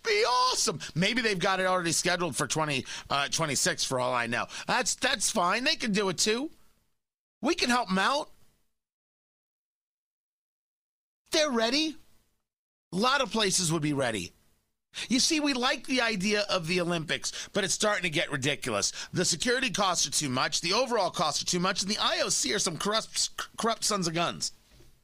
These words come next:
Uh, you know, you could say, "Hey, it would be better in Russia than in China."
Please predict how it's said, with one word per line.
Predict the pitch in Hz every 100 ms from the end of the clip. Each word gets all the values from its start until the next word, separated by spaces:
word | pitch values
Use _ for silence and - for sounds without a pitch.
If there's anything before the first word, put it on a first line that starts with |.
| _ _ _ _ _ _ - - - - -
Uh, | 180 185
you | 214 220
know, | 220
you | 196
could | 180 185
say, | 247 254
"Hey, | 190 214 226 110
it | 120 135
would | 143
be | 143
better | 151 165 139
in | 120
Russia | 151 214 170 117 113
than | 131 131
in | 120
China." | - 170 147 110